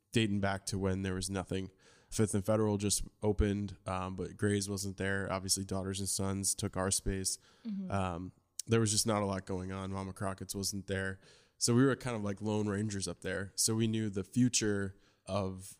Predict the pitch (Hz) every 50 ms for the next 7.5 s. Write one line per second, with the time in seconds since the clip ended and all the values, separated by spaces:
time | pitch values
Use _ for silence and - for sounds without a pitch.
0 | _ _ - 107 107 95 107 107 104 107 107 101 - - 107 104 101 101 95 98
1 | - 110 101 95 95 92 95 95 95 95 92 98 104 95 98 98 98 98 92 95
2 | 95 87 95 95 92 - - 90 87 87 - - 92 92 90 90 90 92 92 -
3 | _ - 98 92 92 92 92 92 92 87 - _ - 104 104 95 90 90 92 95
4 | 95 92 80 - - - - - - _ _ _ _ _ - - 113 107 98 107
5 | 113 113 107 107 107 107 104 101 98 95 85 - - - - 98 98 - - 101
6 | 92 92 - 98 92 101 95 - - 98 98 95 98 92 92 95 95 - - 92
7 | 92 92 101 98 95 98 95 92 - -